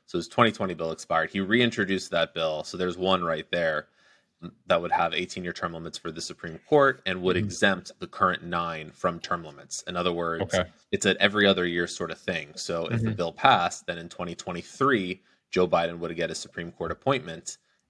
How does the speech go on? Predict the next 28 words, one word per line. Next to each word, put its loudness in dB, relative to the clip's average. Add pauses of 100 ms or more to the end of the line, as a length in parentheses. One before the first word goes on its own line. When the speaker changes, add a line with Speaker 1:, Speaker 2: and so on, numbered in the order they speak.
(120)
Speaker 1:
and -6
there -2
would -4
be -8
ten -2
justices 2
for -14
a -12
little -10
while. -12
And -4
it -4
would -4
take 0
fifteen -4
or -4
twenty -4
years 2
of -12
a -12
transitional -2
period -4
where -8
there'd -16
be -20
ten, 2
eleven, 0
twelve, 4